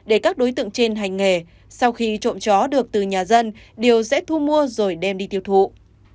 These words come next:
Khi thực hiện hành vi trộm chó, những kẻ này liên kết thành ổ nhóm, có sự phân công nhiệm vụ cụ thể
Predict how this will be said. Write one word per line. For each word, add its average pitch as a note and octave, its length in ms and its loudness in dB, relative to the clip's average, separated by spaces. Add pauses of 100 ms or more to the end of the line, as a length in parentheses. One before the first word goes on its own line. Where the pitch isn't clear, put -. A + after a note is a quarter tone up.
(180)
Khi C4 260 -2
thực A#3+ 160 -2
hiện F#3+ 160 -4
hành F#3+ 240 -6
vi G#3+ 160 -2
trộm F#3+ 200 -6
chó, G#3 320 2 (220)
những D#4 180 -4
kẻ B3+ 140 0
này G#3 180 0
liên B3+ 220 -2
kết F#4 200 -2
thành A3+ 160 -6
ổ F#3 180 -2
nhóm, G3 300 0 (280)
có C4+ 140 0
sự C#4 260 -2
phân C#4 220 -4
công C4 220 0
nhiệm G#3+ 220 -2
vụ G3+ 140 -2
cụ G3 180 -4
thể F3 280 0